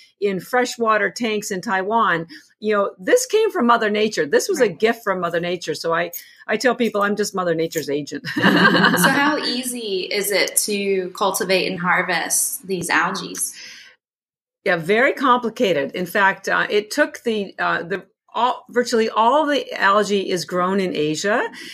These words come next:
Speaker 1: And that's because, um, back in the fifties, forties, and nineteen, you know, after the World War Two, um, Am-, America actually tried to grow it because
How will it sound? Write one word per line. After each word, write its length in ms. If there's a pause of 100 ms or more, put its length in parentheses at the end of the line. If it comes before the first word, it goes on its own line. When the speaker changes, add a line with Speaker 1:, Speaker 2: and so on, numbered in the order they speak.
(160)
Speaker 1:
And 140
that's 180
because, 480
um, 360
back 340
in 80
the 120
fifties, 680
forties, 360
and 200
nineteen, 420 (100)
you 140
know, 80
after 240
the 80
World 240
War 160
Two, 480 (380)
um, 340 (300)
Am-, 200 (160)
America 640
actually 380
tried 420
to 80
grow 300
it 120
because 420